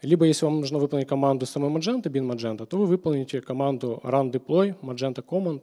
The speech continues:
и какую-либо команду, которую вот выполняет bin Magento. Ну и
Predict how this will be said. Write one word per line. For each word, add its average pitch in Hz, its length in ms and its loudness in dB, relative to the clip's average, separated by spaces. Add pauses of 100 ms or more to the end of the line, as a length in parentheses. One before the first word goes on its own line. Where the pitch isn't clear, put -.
и 226 100 -8
какую-либо 135 520 -4
команду, 135 440 -2
которую 120 360 -4
вот - 240 -14 (560)
выполняет 120 440 -10
bin 117 120 -8
Magento. 113 400 -12 (1800)
Ну 254 120 0
и 180 280 4